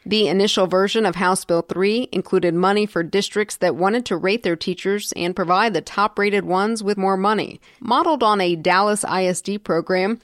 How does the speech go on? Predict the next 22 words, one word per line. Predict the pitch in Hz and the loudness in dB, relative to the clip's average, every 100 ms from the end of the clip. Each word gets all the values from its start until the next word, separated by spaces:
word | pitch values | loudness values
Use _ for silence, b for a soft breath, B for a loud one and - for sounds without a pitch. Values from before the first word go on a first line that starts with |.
| b - | b -4
that | 170 | -2
Republican | 170 196 190 185 180 | 0 0 0 0 2
Governor | 190 175 | 2 0
Greg | 170 185 180 | 0 0 2
Abbott | 185 196 190 | 2 2 0
has | 190 180 | -2 -4
touted. | 214 202 185 151 - b b b | -2 0 0 -4 -8 b b b
The | 214 208 | -2 0
next | 202 208 - | 0 -4 -2
stop | 190 196 - | 2 2 2
for | 208 208 | 0 0
H | - 196 - | 0 -4 -4
B | 202 | -8
three | - 196 208 247 - | -4 -2 -2 -2 -2
is | 185 - | -4 -4
the | 165 - | -8 -2
full | 208 214 | 0 2
one | 185 175 | 0 -2
hundred | - 202 240 254 | -4 -4 -4 -4
fifty | 214 208 185 | -4 -4 -4
member | 175 170 165 | -2 -2 -2
body, | 175 175 180 190 | 0 0 0 -2